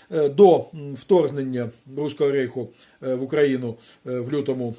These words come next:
двадцять другого року, е, у Руського Рейха було десять або дев'ять, е, реально, е, в бойовому робочому стані, е, цих літаків. Е, один, е, з них,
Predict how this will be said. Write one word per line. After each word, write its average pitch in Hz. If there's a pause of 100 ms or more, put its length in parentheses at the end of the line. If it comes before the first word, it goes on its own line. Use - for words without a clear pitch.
двадцять 135
другого 139
року, 226 (280)
е, 139
у 175 (120)
Руського 165
Рейха 202
було 160 (220)
десять 202
або 143
дев'ять, 175
е, 139
реально, 156 (280)
е, 131
в 120 (120)
бойовому 147
робочому 143
стані, 160 (320)
е, 131
цих 143
літаків. 123 (480)
Е, 131
один, 170 (180)
е, 123
з 123
них, 147